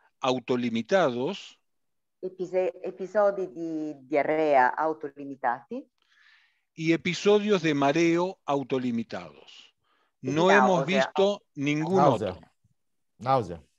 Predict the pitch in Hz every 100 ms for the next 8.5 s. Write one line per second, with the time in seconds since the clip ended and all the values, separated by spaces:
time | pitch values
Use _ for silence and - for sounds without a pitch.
0 | - 180 160 _ 131 - - 233 160 147
1 | 156 214 185 156 165 175 170 160 143 _
2 | _ _ _ _ _ _ _ - 180 180
3 | 165 156 156 - 107 - 131 _ _ _
4 | _ _ _ _ _ _ 131 - 175 175
5 | 180 143 160 127 123 131 - 190 202 220
6 | 208 214 170 151 185 - _ _ _ _
7 | _ 127 147 170 127 - - _ 170 175
8 | 208 277 - 226